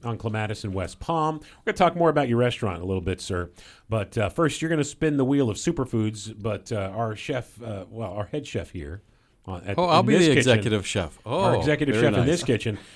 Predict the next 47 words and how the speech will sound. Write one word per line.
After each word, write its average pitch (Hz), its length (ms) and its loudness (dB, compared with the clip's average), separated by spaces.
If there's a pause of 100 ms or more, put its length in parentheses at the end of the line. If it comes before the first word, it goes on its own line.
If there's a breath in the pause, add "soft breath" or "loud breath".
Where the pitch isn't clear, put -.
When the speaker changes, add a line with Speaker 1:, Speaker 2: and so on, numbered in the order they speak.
(100)
Speaker 1:
He's 175 180 -2
gonna 165 160 2
tell 147 200 4
us 127 100 -2
what 139 120 0
superfoods 117 540 -2
are, 104 140 0
what, 107 180 -4
what 117 160 -2
the 117 60 -2
deal 160 140 4
Speaker 2:
Thank 170 220 4
Speaker 1:
is. - 40 -14
Speaker 2:
you 170 160 4
for 170 240 2
asking. 151 580 4
One 147 120 6
of 147 80 6
my 143 140 6
favorite 143 440 2
subjects. 135 720 0
We 131 80 -2
were 123 80 0
talking 131 320 0
about, 120 480 0
um, 110 320 0 (560 loud breath)
uh, 85 180 -2
heavy 123 340 0
chefs 127 440 0
and 110 180 2
light 123 240 2
chefs. - 400 -2
Guess 113 240 -4
what? 113 140 -2
We 104 80 0
can 107 160 -2
all 107 100 0
be 107 120 0
healthy 127 380 0
chefs 117 440 -4
if 110 260 -4
we 104 200 2 (100)
eat 101 180 -2
superfoods. 95 760 -4
So 113 160 0
the 110 80 0
superfoods 151 1000 0